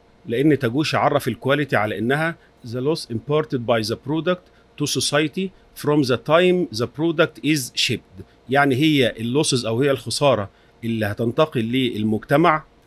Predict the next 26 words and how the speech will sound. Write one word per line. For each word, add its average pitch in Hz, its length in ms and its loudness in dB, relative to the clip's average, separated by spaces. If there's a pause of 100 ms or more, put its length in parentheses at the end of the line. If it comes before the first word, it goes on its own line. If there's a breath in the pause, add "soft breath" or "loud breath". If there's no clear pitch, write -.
(100)
بمجرد 117 560 0
شحن 143 320 -2
المنتج 131 480 0
أو 139 180 0
توريد 127 400 -2
المنتج 127 360 0
ده 127 280 -2
للمجتمع. 107 880 -4 (760 soft breath)
وطبعًا 139 420 2
اللوس 147 320 -2
هنا 160 140 4
عبارة 135 300 4
عن 135 260 4
تعبير 127 540 0 (600 soft breath)
للخسارة 143 560 2
اللي 113 180 0
ممكن 131 300 0
تحصل، 143 380 -2
سواء 120 420 0
كانت 123 340 0
كوست - 340 -2
أو 151 300 2
خسارة 139 460 0
في 143 320 -4
الكاستمر 120 500 -2
ساتسفاكشن. - 720 -6